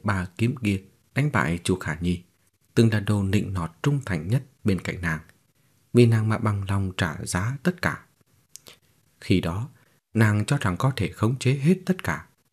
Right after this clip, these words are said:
vốn chướng mắt với thiếu niên kia. Ở trong mắt của nàng, thì thiếu niên chỉ là kẻ có túi da tốt,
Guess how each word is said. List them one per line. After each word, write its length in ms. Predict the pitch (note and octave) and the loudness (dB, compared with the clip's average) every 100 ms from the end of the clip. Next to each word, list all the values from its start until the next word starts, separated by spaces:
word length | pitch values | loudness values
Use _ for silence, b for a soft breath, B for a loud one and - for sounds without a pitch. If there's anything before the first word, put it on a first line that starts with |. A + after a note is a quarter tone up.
| _ _ | _ _
vốn 340 | F#2+ F#2+ A2+ A2+ | 2 4 4 2
chướng 220 | A#2 A#2+ | 2 2
mắt 120 | C#3+ - | 0 0
với 120 | A2 | 0
thiếu 180 | - C3 | 2 2
niên 240 | A#2 G#2 | 2 2
kia. 240 | - G#2+ G#2 _ b b b b b b b _ | 4 2 2 _ b b b b b b b _
Ở 320 | G2+ F#2+ E2+ | 4 4 4
trong 180 | F2+ B2+ | 2 2
mắt 160 | D#3+ - | 2 2
của 140 | F2 | 0
nàng, 260 | D#2+ E2+ D#2+ - _ _ _ | 0 -4 -6 -14 _ _ _
thì 280 | A#2 A2+ A2 | 6 8 8
thiếu 180 | C#3 D3 | 6 4
niên 220 | C#3 C3 - _ - | 4 2 -4 _ 0
chỉ 180 | F#2+ | 2
là 320 | E2 E2+ E2 - _ | 2 -2 -8 -12 _
kẻ 220 | F#2+ D#2+ D2 - | -2 -2 -4 -4
có 100 | G2+ | 0
túi 240 | - B2+ | 4 4
da 200 | - E2+ | 4 -2
tốt, 260 | - C3+ | 0 0